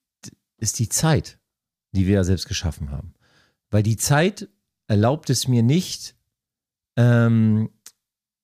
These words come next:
das zu tun, was eigentlich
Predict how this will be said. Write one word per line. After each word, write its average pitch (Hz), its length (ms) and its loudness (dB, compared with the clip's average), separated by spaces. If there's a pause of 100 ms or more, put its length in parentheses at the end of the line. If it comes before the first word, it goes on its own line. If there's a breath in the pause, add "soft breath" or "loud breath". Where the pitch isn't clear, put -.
(1200)
das - 320 -2
zu - 120 -4
tun, 160 380 2
was 127 180 0
eigentlich 131 800 -2